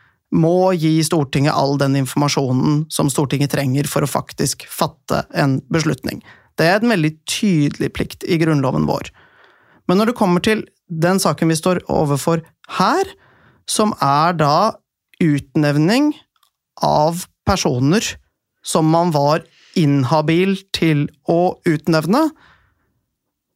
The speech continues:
så kommer vi over ganske mange problemer.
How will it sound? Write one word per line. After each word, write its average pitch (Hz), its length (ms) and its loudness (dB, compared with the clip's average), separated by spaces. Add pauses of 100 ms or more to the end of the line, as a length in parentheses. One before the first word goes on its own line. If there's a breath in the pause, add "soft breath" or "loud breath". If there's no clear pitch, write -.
(280)
så - 160 0
kommer 160 280 2
vi 165 60 2
over 147 460 0
ganske 170 420 0
mange 156 520 2
problemer. - 580 -4